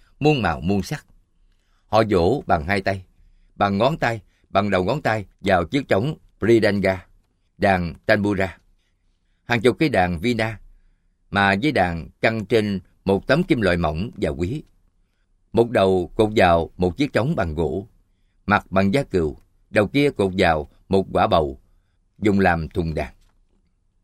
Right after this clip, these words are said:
Từ nơi đống người kỳ dị và nhạc cụ kỳ dị ấy, một thứ âm thanh pha trộn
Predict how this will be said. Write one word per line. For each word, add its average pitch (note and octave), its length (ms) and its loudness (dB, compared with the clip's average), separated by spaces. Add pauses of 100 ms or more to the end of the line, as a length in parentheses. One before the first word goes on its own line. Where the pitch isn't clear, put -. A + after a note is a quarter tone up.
(1400)
Từ A2 120 4
nơi A#2+ 120 4
đống E3+ 200 2
người G2 220 4
kỳ F#2+ 220 0
dị E2+ 320 0 (240)
và G2+ 100 0
nhạc G#2 200 -2
cụ F2 340 0
kỳ F2+ 160 0
dị F2 140 0
ấy, C3+ 320 -6 (400)
một G2+ 200 0
thứ E3+ 80 4
âm B2 200 0
thanh B2 140 -2
pha C3+ 240 0
trộn D#2+ 260 -2